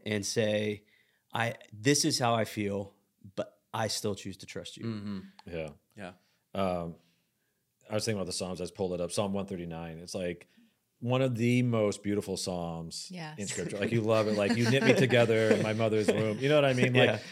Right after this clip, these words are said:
Speaker 3: it's so beautiful. At the very end of it, he's like, oh, like, it just pivots. He's like,
Speaker 1: <laughs>
Speaker 3: "How precious are your thoughts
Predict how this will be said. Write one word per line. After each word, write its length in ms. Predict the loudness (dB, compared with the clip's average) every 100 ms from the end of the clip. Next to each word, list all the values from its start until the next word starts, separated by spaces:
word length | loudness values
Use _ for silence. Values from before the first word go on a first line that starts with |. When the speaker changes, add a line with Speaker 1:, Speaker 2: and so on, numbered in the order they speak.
| -4
Speaker 3:
it's 140 | 2
so 120 | 4 4
beautiful. 320 | 4 4 2
At 60 |
the 80 | 4
very 220 | 4 4
end 120 | 4 2
of 120 | 4
it, 180 | 2 2
he's 300 | -2 0 2
like, 240 | 2 -2 -14 -12 0
oh, 180 | 0 4
like, 160 | 2 4
it 100 | 4
just 260 | 4 2 -2
pivots. 480 | 2 2 2 -4 -4
He's 240 | -2 2
like, 340 | 4 4 2 -2 -8 -8
Speaker 1:
<laughs> 240 | -8 -8 0
Speaker 3:
"How 120 | 0
precious 440 | 4 4 4 4
are 100 | 6
your 100 | 6
thoughts 460 | 4 4 4 2